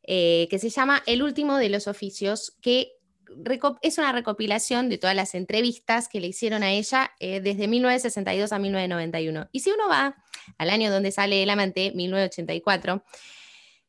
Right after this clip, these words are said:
ella habla justamente de esto en una de las preguntas que le hacen. Y dice, "No puedo embarcar nada más que a mí misma. Si no quiero perder la marea de lo que viene. Así fue como escribí El amante, rápidamente. Tenía el sentimiento de regresar.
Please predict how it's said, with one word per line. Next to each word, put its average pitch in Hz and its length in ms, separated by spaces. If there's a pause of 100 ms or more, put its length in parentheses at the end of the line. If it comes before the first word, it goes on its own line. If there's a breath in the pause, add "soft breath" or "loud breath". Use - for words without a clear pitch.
(260)
ella 302 340
habla 269 180
justamente 262 500
de 254 140
esto 247 200
en 233 100
una 220 160
de 220 60
las 220 160
preguntas 233 380
que 196 120
le 196 100
hacen. 165 400
Y 285 120
dice, 302 420
"No 370 180
puedo 403 160
embarcar 262 480
nada 240 280
más 233 200
que - 120
a 220 40
mí 202 140
misma. 160 460 (160)
Si - 180
no 339 160
quiero 349 240
perder 233 300
la 240 100
marea 208 340
de 202 120
lo 180 160
que 160 100
viene. 151 400 (160)
Así 247 280
fue 311 180
como 269 160
escribí 220 560
El 202 160
amante, 160 600
rápidamente. 202 960 (260 soft breath)
Tenía 247 300
el 285 80
sentimiento 220 600
de 190 140
regresar. 165 640